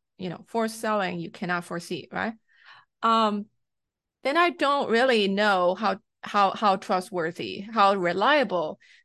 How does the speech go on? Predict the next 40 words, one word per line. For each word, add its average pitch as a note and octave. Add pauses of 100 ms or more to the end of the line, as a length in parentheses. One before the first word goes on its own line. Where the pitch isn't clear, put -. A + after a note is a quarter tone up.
(100)
the F3+
support F3+
resistance E3
levels D3+
are. A3 (480)
Okay. F3+ (320)
I A3+
give D4+
you C4
an A#3+
analogy. F#3
You G#3
know, G#3
in A3
the A#3
U B3+
S, G#3+
we G3
all G#3
drive F#3
on F#3
the F3
right F3
side E3
of D#3+
the -
road. D#3+
In G#3
the F#3+
U G3
K, C4+
you F3+
drive F3
on E3+
the E3
left A3
side -
of -
the C#2
road. -